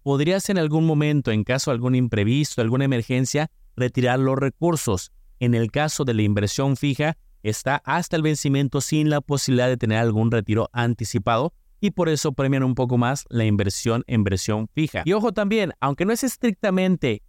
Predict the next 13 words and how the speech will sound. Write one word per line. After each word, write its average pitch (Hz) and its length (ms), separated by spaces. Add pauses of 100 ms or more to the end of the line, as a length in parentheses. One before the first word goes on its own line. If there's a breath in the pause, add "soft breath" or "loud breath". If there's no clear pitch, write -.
(140)
el 110 220
muy 151 240
corto 151 340
plazo, 131 560
ya 110 180
sea 123 200
a - 20
la 104 140
vista 113 560
o 95 100
a 92 60
siete 123 320
días, 147 320